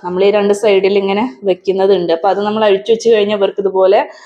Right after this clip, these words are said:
ഒറ്റയ്ക്കൊക്കെ വാക്ക് ചെയ്യുമ്പോ നല്ല എളുപ്പമായിരിക്കും.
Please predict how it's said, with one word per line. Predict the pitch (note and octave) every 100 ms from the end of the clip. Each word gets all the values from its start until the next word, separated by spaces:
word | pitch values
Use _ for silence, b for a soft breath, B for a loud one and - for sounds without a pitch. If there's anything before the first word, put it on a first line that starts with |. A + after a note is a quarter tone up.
| B B B -
ഒറ്റയ്ക്കൊക്കെ | G3+ G3+ G#3+ A3 A3+
വാക്ക് | G#3+ F#3+ G#3+
ചെയ്യുമ്പോ | G#3 G3 A#3 -
നല്ല | G#3 F#3+ F#3+ G3 F3+
എളുപ്പമായിരിക്കും. | F3+ F3+ F#3 F3 D#3 -